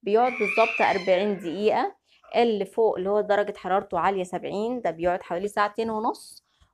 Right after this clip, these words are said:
وال-، الاتنين اللي هو الخمسة وستين ده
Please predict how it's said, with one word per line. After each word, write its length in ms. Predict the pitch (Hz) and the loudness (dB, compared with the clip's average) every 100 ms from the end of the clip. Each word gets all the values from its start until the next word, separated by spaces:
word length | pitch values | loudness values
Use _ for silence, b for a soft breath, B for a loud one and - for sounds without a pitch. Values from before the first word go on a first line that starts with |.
| - | -14
وال-، 960 | 202 220 226 226 - 220 220 190 175 170 160 156 - | 2 6 6 4 0 0 0 0 0 0 -2 -2 -4
الاتنين 920 | 165 175 175 165 165 170 196 202 214 - | -8 -6 -8 -8 -8 -8 -10 -8 -6 -6
اللي 140 | 175 | -4
هو 200 | 196 202 | -2 0
الخمسة 1000 | 185 170 160 156 151 - _ _ 214 220 | -2 -2 -6 -8 -10 -16 _ _ -8 -6
وستين 480 | 214 208 - 226 220 | -8 -10 -8 -6 -2
ده 180 | 220 | -2